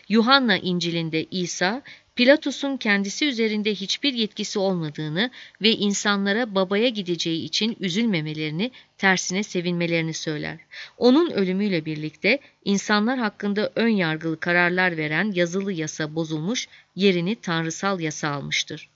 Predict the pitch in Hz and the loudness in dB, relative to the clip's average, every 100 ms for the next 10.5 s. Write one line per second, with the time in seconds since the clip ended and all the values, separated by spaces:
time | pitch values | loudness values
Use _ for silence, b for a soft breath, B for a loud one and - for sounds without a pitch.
0 | _ _ _ _ _ _ _ _ _ B | _ _ _ _ _ _ _ _ _ B
1 | B B - 302 - 254 269 190 180 170 | B B 4 4 6 2 2 2 0 0
2 | 156 156 151 _ - 208 226 175 175 165 | -4 -6 -10 _ 4 6 6 4 0 -2
3 | 170 190 226 165 160 156 156 156 185 165 | -2 0 0 -2 -4 -4 -4 -2 -2 -2
4 | 147 147 156 170 190 202 170 151 147 - | -4 -2 0 0 0 -2 -2 -4 -4 -2
5 | 175 220 262 b _ - 196 185 160 147 | 0 -2 -4 b _ 4 6 6 4 -4
6 | 147 151 156 151 143 143 - _ _ _ | -6 -4 -4 -4 -6 -12 -16 _ _ _
7 | _ _ _ B B B - 285 370 359 | _ _ _ B B B 2 6 6 6
8 | 269 294 320 262 196 - 190 175 - 170 | 4 2 2 0 -2 -2 -2 -2 0 0
9 | 165 226 208 190 190 202 214 254 - - | 0 -2 -2 0 0 0 -2 -2 -2 -2
10 | 175 185 147 - | -2 -2 -4 -8